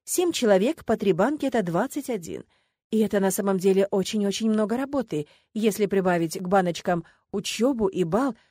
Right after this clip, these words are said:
то спать я не буду примерно до зимы. «Половина золотого за банку»,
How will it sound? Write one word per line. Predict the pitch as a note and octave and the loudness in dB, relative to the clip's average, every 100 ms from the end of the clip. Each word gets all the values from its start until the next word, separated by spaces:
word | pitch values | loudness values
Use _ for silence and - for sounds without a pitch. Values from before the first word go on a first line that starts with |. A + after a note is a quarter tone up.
| _ | _
то | - | -4
спать | G#3 - F#3 A#3+ | -2 -2 -2 -2
я | C4+ | -2
не | D4 | 0
буду | A3 E3+ | 0 0
примерно | F3+ E3+ F#3 G#3 A3 - | -2 0 0 0 -4 -4
до | F#3+ | -4
зимы. | E3+ D#3 B2 - _ _ _ _ _ _ _ _ _ _ | -2 -4 -8 -16 _ _ _ _ _ _ _ _ _ _
«Половина | C4+ C4+ C4 C#4+ C#4 | 4 6 6 4 4
золотого | B3+ C4 C4 C#4+ C4+ | 4 4 4 4 2
за | A#3+ B3+ | 4 4
банку», | A#3+ A#3 F#3+ F3+ | 4 0 -2 -10